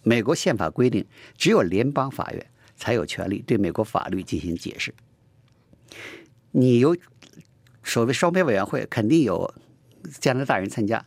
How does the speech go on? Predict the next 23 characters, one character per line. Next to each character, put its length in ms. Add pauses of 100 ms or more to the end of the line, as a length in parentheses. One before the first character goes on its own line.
肯 160
定 80
有 120
外 260
国 100
人 80
参 160
加， 140 (420)
让 220
外 180
国 120
人 160
解 180
释 100
美 160
国 140
的 60
法 160
律， 180 (720)
就 160
是 80
违 140
宪。 180